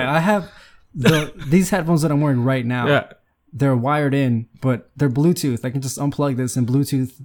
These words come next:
Speaker 2: onto
Speaker 1: Right.
Speaker 2: anything.
Speaker 1: But that's
Speaker 2: But I mostly just use this. It's just handy.
Speaker 1: Exactly. Like, I use headphones at work all the time.
Speaker 2: Yeah.
Speaker 1: Like,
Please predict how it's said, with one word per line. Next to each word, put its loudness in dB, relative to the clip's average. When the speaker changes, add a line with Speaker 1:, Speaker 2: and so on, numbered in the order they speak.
Speaker 2:
onto -2
Speaker 1:
Right. -2
Speaker 2:
anything. -4
Speaker 1:
But -4
that's 0
Speaker 2:
But 4
I 2
mostly 2
just -4
use 2
this. -8
It's -6
just -6
handy. -6
Speaker 1:
Exactly. -8
Like, -8
I -2
use -2
headphones -6
at -4
work -8
all -6
the -18
time. -6
Speaker 2:
Yeah. -8
Speaker 1:
Like, -4